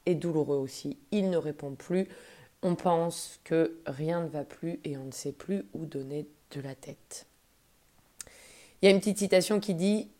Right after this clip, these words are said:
Tu ne peux pas calmer la tempête dehors. Alors, arrête de tenter et de lutter contre. Ce que tu dois faire, c'est de te calmer toi. Pendant ce temps-là, la tempête passera. »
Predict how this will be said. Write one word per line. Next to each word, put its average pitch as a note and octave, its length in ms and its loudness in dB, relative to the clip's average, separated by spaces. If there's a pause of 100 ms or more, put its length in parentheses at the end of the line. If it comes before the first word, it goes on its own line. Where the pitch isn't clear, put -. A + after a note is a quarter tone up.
(120)
Tu B3+ 120 2
ne B3 100 2
peux A3+ 180 4
pas C4 120 2
calmer E3+ 320 2
la D3+ 120 0
tempête - 640 -6
dehors. - 640 -2 (180)
Alors, D3 480 4 (360)
arrête D#3+ 640 2
de C#3 160 -2
tenter C#3 520 -6 (400)
et F#3 120 6
de C#3+ 120 -2
lutter C3 320 -8
contre. G#3+ 540 -8 (400)
Ce - 240 -2
que G#3+ 160 4
tu G#3+ 140 -2
dois F#3+ 180 0
faire, A3+ 300 -4 (420)
c'est - 220 -4
de D3 100 -4
te D3 140 -6
calmer D#3 460 -6
toi. C#3 360 -8 (380)
Pendant F3+ 320 -2
ce - 100 -12
temps-là, C#3+ 320 -12 (400)
la F3 160 2
tempête D#3 640 -6 (500)
passera. » - 540 2